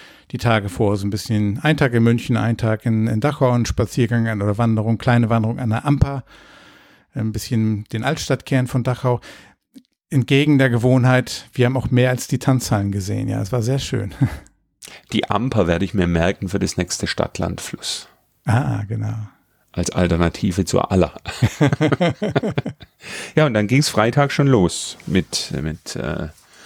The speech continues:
Speaker 2: mit Tanz. Hast du getanzt?
Speaker 1: Ich hab getanzt. Ich hab die, die erste Runde gleich getanzt und es waren da wie, wie üblich am Freitagnachmittag, nat-, ähm, am Abend dann natürlich, ähm, erstmal nur,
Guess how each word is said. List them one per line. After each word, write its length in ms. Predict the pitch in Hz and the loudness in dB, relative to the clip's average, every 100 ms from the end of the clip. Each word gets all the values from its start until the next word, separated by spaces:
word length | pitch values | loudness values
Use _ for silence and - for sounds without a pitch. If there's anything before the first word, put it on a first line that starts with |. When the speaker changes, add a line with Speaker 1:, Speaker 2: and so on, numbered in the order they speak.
| - - - | -20 -20 -8
Speaker 2:
mit 200 | - 98 | -2 -2
Tanz. 600 | - 104 82 - - - - - | 0 -2 -2 -4 -4 -4 -8 -6
Hast 200 | 101 - | -4 0
du 40 | |
getanzt? 600 | 110 101 117 180 - - - _ - - - _ _ | 0 0 0 -2 -4 -10 -20 _ -20 -20 -20 _ _
Speaker 1:
Ich 180 | - 127 | 0 0
hab 140 | - | 0
getanzt. 380 | 160 156 175 139 | 0 0 0 0
Ich 100 | 131 | -2
hab 160 | 131 | -2
die, 260 | - 120 120 | 0 2 2
die 80 | 127 | 2
erste 300 | 127 120 - | 0 0 2
Runde 240 | 151 151 | 2 2
gleich 240 | 143 147 135 | 0 0 -2
getanzt 420 | 135 147 143 - | -2 2 2 2
und 80 | 120 | -2
es 160 | - | 0
waren 260 | 123 117 120 | 0 2 2
da 280 | 117 113 110 | 2 2 0
wie, 120 | 131 - | -2 -2
wie 100 | 127 | -2
üblich 380 | 143 - 131 131 | 0 0 0 2
am 100 | 117 | 2
Freitagnachmittag, 960 | - 120 127 120 - 117 117 117 110 | 2 2 2 0 0 0 2 2 2
nat-, 240 | 120 107 175 | 0 0 -2
ähm, 340 | 127 110 113 | 0 0 0
am 160 | 117 110 | 0 0
Abend 460 | 117 113 120 117 | 2 2 2 2
dann 140 | 117 110 | 2 0
natürlich, 580 | 110 120 110 104 - | 0 0 0 -2 -2
ähm, 400 | 107 101 104 101 98 _ - - - | -2 -2 -4 -6 -12 _ -20 -20 -8
erstmal 560 | - 123 - 127 117 113 | 0 0 4 4 4 4
nur, 220 | 113 110 | 2 0